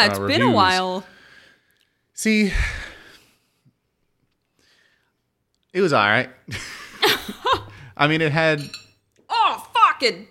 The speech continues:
Speaker 2: bi-
Speaker 1: Sage lost her fork.
Speaker 2: I dropped my forky.
Speaker 1: Which, why, why you need fork for chicken nugget?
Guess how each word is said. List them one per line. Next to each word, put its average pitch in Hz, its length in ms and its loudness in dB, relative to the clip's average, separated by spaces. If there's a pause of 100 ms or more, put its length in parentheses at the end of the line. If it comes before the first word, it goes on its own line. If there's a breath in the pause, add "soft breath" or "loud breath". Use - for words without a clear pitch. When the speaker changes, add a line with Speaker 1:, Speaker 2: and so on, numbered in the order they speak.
(120)
Speaker 2:
bi- - 120 -10 (100)
Speaker 1:
Sage 98 380 -6
lost 92 280 -6
her 87 160 -10
fork. 95 280 -4
Speaker 2:
I - 40 -2
dropped 285 360 6
my 254 140 6
forky. 277 640 2
Speaker 1:
Which, 226 240 0
why, - 40 -10
why 196 120 -2
you 226 100 -2
need 214 160 -4
fork 202 300 -2
for 170 140 -6
chicken 180 320 -4
nugget? 180 400 -6